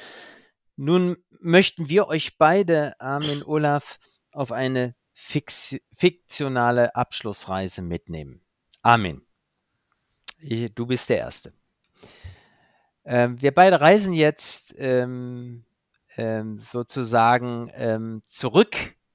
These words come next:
in deine Jugend. Du triffst, äh, auf dieser Reise dein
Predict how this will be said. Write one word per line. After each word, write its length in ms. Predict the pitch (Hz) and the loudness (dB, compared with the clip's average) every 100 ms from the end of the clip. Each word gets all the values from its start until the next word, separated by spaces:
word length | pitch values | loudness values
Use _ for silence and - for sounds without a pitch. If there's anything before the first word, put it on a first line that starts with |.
| _ _ _ _ _ _ | _ _ _ _ _ _
in 640 | - 123 127 123 123 117 - - | -2 0 0 -4 -8 -12 -18 -18
deine 500 | - 104 110 110 107 - _ _ _ _ - _ _ _ | 0 0 2 -2 -4 -10 _ _ _ _ -20 _ _ _
Jugend. 800 | 120 147 156 135 95 - - - _ _ - - _ _ _ _ _ _ _ _ | 2 2 4 4 2 -6 -10 -10 _ _ -20 -20 _ _ _ _ _ _ _ _
Du 180 | 175 262 | -2 -2
triffst, 1000 | - - 180 - - - - - - _ _ _ _ | -2 4 4 4 -8 -14 -18 -20 -20 _ _ _ _
äh, 460 | - 120 123 120 - | -6 -2 -2 -2 -4
auf 160 | 120 - | -6 -2
dieser 340 | 151 151 147 | -2 0 0
Reise 800 | 131 117 120 117 - 120 117 120 | 0 0 0 0 -2 -4 -4 -12
dein 600 | _ 113 107 107 110 107 | _ -6 -4 -2 -6 -10